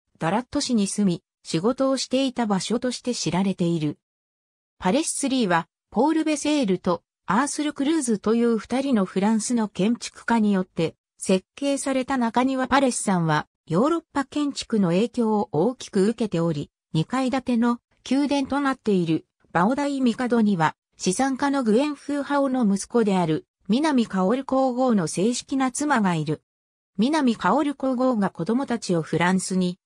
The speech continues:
留学させてから千九百四十九年以来、バオ大帝は三人の妻がおり、ブイモンディエップ、ピアン、ジェニー・ウンプ人と一緒に暮らしていた。バオ大帝が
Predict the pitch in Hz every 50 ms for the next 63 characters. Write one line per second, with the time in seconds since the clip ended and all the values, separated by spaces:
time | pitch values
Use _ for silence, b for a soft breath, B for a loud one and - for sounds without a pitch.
0 | _ - - 160 208 269 277 269 277 269 - - - 247 247 - 262 254 - 254
1 | - 247 208 185 170 - - 240 254 240 - 240 254 254 233 - 208 - - 170
2 | 165 190 233 247 226 175 160 160 147 143 - - 208 226 247 247 254 254 247 233
3 | 220 214 220 208 190 165 151 147 - _ _ _ _ - 165 175 196 262 269 294
4 | 294 302 285 277 262 - 247 254 233 247 240 226 226 - - 233 277 302 302 311
5 | 302 269 214 190 180 - - 247 247 220 170 160 156 160 165 156 139 135 - _
6 | _ _ _ - 185 226 269 277 277 277 277 277 269 269 262 262 - _ - -
7 | 156 139 - _ _ _ _ - - 196 226 220 214 208 202 - _ _ _ _
8 | _ - 190 185 202 247 302 311 311 302 294 285 269 254 - 254 247 247 269 269
9 | 269 247 - - 247 247 233 - - - 269 254 247 240 - - 190 208 226 -
10 | - - 190 180 - - 156 135 - _ _ _ _ _ _ _ _ _ _ _
11 | _ - 165 185 226 277 - 302 294 294 277 269 269 262 - 240 247 220 226 214
12 | 202 202 202